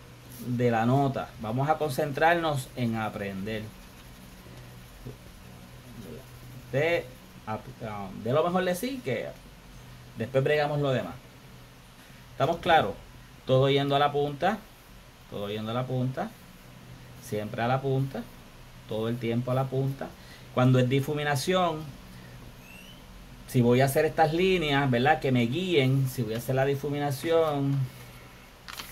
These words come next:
del cono,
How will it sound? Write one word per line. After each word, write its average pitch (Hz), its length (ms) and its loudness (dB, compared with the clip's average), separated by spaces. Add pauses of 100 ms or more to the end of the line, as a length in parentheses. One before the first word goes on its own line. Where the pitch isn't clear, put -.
(3250)
del 113 240 -2
cono, 151 300 2